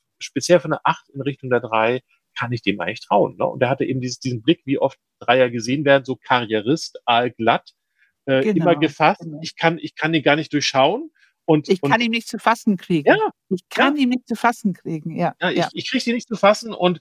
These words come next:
Speaker 2: Ja.
Speaker 1: äh, der will doch eigentlich nur, also der Vorwurf von Acht in Richtung Drei, der will doch nur sein, ne, der will sein Territorium
Speaker 2: Ja.
Speaker 1: erweitern. Also Achtes
Speaker 2: Ja.
Speaker 1: Perspektive dachte er, da kommt jemand, ein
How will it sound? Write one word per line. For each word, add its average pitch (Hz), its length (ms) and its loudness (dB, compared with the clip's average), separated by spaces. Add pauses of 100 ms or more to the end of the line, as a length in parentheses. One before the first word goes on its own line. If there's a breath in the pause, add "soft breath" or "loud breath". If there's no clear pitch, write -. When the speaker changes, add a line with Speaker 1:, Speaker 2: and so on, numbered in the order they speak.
(140)
Speaker 2:
Ja. 175 280 -6
Speaker 1:
äh, 180 40 -2
der 160 340 0
will 220 160 -2
doch 226 160 -4
eigentlich 185 420 -2
nur, 196 240 2
also 165 160 -2
der 165 60 2
Vorwurf 233 340 2
von 180 140 -8
Acht 185 220 0
in 156 100 -8
Richtung 147 240 -6
Drei, 135 240 4
der 135 160 0
will 151 80 2
doch 151 120 0
nur 139 160 0
sein, 131 300 2 (360)
ne, 165 120 2
der 147 200 2
will 143 80 0
sein 135 160 2
Territorium 160 540 2
Speaker 2:
Ja. - 0 -
Speaker 1:
erweitern. 101 420 -2
Also - 180 -10
Achtes 175 360 0
Speaker 2:
Ja. - 20 -6
Speaker 1:
Perspektive 143 540 0
dachte 117 280 2
er, 107 60 2
da 107 180 2
kommt 135 280 -2
jemand, 120 320 0 (540 soft breath)
ein 131 80 -6